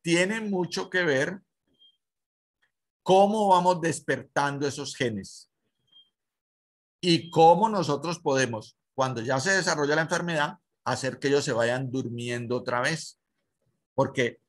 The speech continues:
las alergias hacen parte de ti, son parte de ti. Pero hay personas que la ja-, la, la, las desarrollan y otros no.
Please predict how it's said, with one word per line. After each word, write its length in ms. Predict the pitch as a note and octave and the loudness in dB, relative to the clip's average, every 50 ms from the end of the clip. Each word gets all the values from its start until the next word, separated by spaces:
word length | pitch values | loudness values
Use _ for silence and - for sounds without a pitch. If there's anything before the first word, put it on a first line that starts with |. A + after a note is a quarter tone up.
| _ _ _ _ _ _ | _ _ _ _ _ _
las 220 | - A#2+ A2 G#2+ - | -4 -4 -4 -2 -2
alergias 720 | A2+ A2 G#2+ G#2+ A2+ G#2 G#2+ D3+ D3+ D3+ D#3 - - _ _ _ _ _ _ _ _ _ _ _ _ _ _ - | -4 -4 -4 -6 -6 -2 2 2 2 2 2 -4 -14 _ _ _ _ _ _ _ _ _ _ _ _ _ _ -8
hacen 360 | - G#3 - D#3 D3 C#3+ D3+ D3 | -4 -2 0 0 0 -2 0 0
parte 400 | D3+ D3 D3+ D3+ - D#3 D#3 C#3+ | 0 0 0 -2 -2 -2 -2 -2
de 140 | B2 A2 | -4 -6
ti, 500 | - - F3 G#3 C4 D4 G#3+ B2 F#2+ F2+ _ _ _ _ _ _ _ _ _ _ _ _ _ _ _ _ _ - | -8 -8 -6 -6 -6 -6 -6 -8 -12 -14 _ _ _ _ _ _ _ _ _ _ _ _ _ _ _ _ _ -12
son 260 | - A#2+ A#2+ B2 - | -10 -8 -8 -6 -4
parte 360 | - F3 G3+ A3 G#3+ - - | -2 0 0 0 0 -2 -6
de 120 | F3+ D3+ C3+ | -6 -6 -6
ti. 340 | - - - - - A#3 - _ _ _ _ _ _ _ _ _ _ _ _ | -8 -12 -14 -14 -14 -16 -20 _ _ _ _ _ _ _ _ _ _ _ _
Pero 160 | - C3 C#3+ | 2 4 4
hay 60 | D3 | 4
personas 520 | - G3 F#3+ D#3+ F3+ F#3 F3 F3 E3 - | 4 0 0 0 0 0 0 0 0 -2
que 200 | - - - D3+ | -6 -6 -2 -2
la 140 | C3+ B2+ A2 | 0 0 -2
ja-, 260 | G#2 - D#3 E3 - - | -2 0 0 0 0 0
la, 160 | C3+ C3 B2 B2 B2+ | -2 -2 -2 -2 -4
la, 200 | B2 A#2 G#2+ - - | -4 -6 -6 -6 -6
las 420 | B2 A#2+ A#2 A#2 A#2 A#2 - - _ _ - | -4 -2 0 0 -2 -4 -8 -14 _ _ -4
desarrollan 680 | A#2 C#3+ C#3 B2 C3 B2 A#2+ C3 C3+ C3+ D3+ D3+ D3 | 0 0 0 0 0 -2 0 0 0 0 0 -2 -2
y 60 | C#3 | -2
otros 320 | C#3+ C#3+ - C#3+ C#3+ C#3+ C3 | -2 -2 -2 -2 -4 -2 0
no. 360 | F3 A3+ A3 - - - | 2 0 0 0 -2 -8